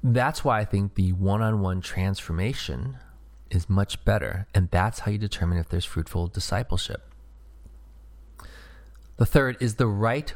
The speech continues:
relationship with money. And the reason why this is important is because of the sort of counterpoints to the world, we're supposed to have a different perspective with money. Mammon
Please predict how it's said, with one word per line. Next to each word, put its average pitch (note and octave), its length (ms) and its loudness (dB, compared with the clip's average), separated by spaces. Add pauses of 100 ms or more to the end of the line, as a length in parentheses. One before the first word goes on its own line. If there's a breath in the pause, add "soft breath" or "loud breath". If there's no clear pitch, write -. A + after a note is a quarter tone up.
relationship A2+ 680 -2
with G#2 180 -4
money. G2+ 380 -2
And G2 80 0
the F#2 80 2
reason D3 460 0
why C3 180 -2
this B2 220 -6
is B2 120 -8
important A#2+ 640 4
is G2 80 -2
because G2+ 420 2 (480 loud breath)
of D3 420 4
the C3 340 2 (200 loud breath)
sort C3 200 0
of G#2 120 2 (360 loud breath)
counterpoints C3 1120 4
to B2+ 300 6
the A#2 100 4
world, F2+ 580 0 (1500 soft breath)
we're A2+ 380 4
supposed G#2+ 320 2
to G#2 60 0
have F#2+ 160 0
a G2 40 0
different G2 360 0
perspective - 480 0
with G#2+ 180 0
money. G#2 480 -2
Mammon A2+ 800 0